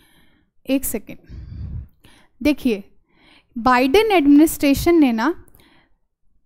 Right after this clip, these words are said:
क्लस्टर म्यूनिशंस भेजे हैं यूक्रेन में। अब आप सोचो कि ये क्लस्टर म्यूनि-, अ, म्यूनिशंस क्या होते हैं। वैसे कि हम जैसे जानते हैं कि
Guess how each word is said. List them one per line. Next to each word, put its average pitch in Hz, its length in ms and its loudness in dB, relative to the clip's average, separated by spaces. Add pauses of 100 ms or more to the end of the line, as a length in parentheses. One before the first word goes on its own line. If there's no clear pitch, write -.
(140)
क्लस्टर 392 600 4
म्यूनिशंस 311 540 4
भेजे 240 300 0
हैं 220 360 -4 (840)
यूक्रेन 247 520 2
में। 190 200 -12 (1500)
अब 254 120 2
आप 302 120 6
सोचो 302 360 -4
कि 330 100 -8
ये 359 100 -2
क्लस्टर 285 560 -2
म्यूनि-, 302 400 4
अ, 240 220 0
म्यूनिशंस 277 540 2
क्या 247 160 -2
होते 208 240 -6
हैं। 196 80 -12 (420)
वैसे 320 240 2
कि 403 80 -2
हम 392 180 0
जैसे 285 300 2
जानते 254 460 0
हैं 285 220 0 (500)
कि 370 220 4